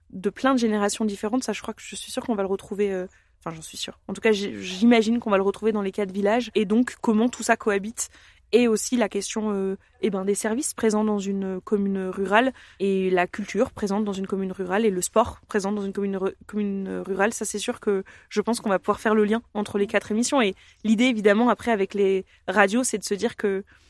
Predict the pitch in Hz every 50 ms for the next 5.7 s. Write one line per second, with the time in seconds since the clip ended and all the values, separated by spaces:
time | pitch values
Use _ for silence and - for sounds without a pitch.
0 | _ _ _ _ _ _ - - 196 196 190 185 185 185 185 190 185 180 180 185
1 | 196 202 214 233 - - 220 220 220 220 202 - - 196 - 73 73 - 220 214
2 | 202 196 202 202 190 220 240 240 226 220 208 180 175 214 208 202 196 202 196 202
3 | 240 247 254 220 196 180 180 - - - 214 196 220 262 269 247 - - 214 -
4 | 233 226 262 - - - - - _ - - 202 196 185 185 190 190 202 208 220
5 | 208 214 214 - - - 233 254 254 226 190 180 180